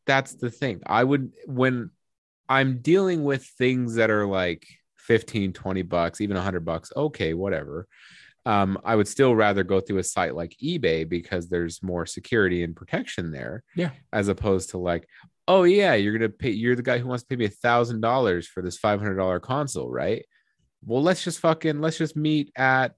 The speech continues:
Speaker 1: the
Speaker 2: Let's just meet at your house.
Speaker 1: let's meet at the Kmart parking lot since they closed.
Speaker 2: Yeah.
Speaker 1: Fucking, it's like,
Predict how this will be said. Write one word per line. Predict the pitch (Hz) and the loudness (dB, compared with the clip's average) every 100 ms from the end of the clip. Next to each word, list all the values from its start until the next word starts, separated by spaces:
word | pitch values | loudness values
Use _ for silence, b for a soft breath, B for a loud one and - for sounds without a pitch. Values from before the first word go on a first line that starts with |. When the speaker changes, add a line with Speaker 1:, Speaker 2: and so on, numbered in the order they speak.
| 131 | -4
Speaker 1:
the | 127 123 120 117 110 110 | 0 2 2 0 -4 -2
Speaker 2:
Let's | 151 - | -2 0
just | 135 | 4
meet | 143 | 6
at | 151 | 8
your | 190 | 6
house. | 139 101 - - | 6 4 0 2
Speaker 1:
let's | 139 147 | 2 2
meet | 175 185 | -2 0
at | 175 | -2
the | 147 | -6
Kmart | - 165 156 151 131 | -4 -2 0 0 -2
parking | - 147 147 143 | 0 0 0 -6
lot | 92 80 - | -2 -4 -4
since | - 107 | -4 -2
they | - 104 | 0 -2
closed. | - 127 80 - | 0 0 0 -2
Speaker 2:
Yeah. | 175 156 - _ _ | -2 -2 -4 _ _
Speaker 1:
Fucking, | - 147 139 156 143 | -2 2 2 2 2
it's | 135 127 131 | 2 0 0
like, | 123 120 | 0 -2